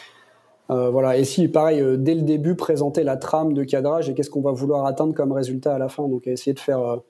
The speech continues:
un document quel qu'il soit, mais un peu coquille vide pour expliquer ce qu'on va vouloir chercher.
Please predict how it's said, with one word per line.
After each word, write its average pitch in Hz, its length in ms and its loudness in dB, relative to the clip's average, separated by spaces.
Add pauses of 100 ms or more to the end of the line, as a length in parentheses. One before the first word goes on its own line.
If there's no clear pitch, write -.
(420)
un 147 120 0
document 156 500 0
quel 165 180 0
qu'il 151 160 -2
soit, 165 220 0
mais 147 100 0
un 131 100 -2
peu 151 120 -4
coquille 147 420 -2
vide 160 200 -2
pour 139 120 -2
expliquer 131 320 -6
ce 151 60 -4
qu'on 135 140 -8
va 127 100 -2
vouloir 123 300 -6
chercher. 139 340 -12